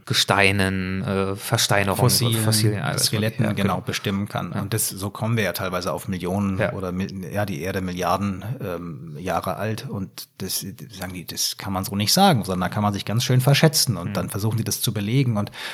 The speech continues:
Speaker 2: haben vermeintlich Belege dafür und ziehen das eben als, als wissenschaftliche Ausstellung auf, fundiert, belegt aus deren Sicht. Und damit überzeugen sie natürlich auch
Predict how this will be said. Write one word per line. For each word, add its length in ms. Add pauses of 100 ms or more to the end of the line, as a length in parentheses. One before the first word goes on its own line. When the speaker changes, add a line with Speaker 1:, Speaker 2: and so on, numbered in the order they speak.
Speaker 2:
haben 180
vermeintlich 460
Belege 400
dafür 500
und 220 (840)
ziehen 240
das 160
eben 260
als, 440
als 220
wissenschaftliche 1200
Ausstellung 800 (260)
auf, 720 (920)
fundiert, 760
belegt 800 (240)
aus 220
deren 340
Sicht. 520 (280)
Und 220
damit 260
überzeugen 460
sie 100
natürlich 400
auch 280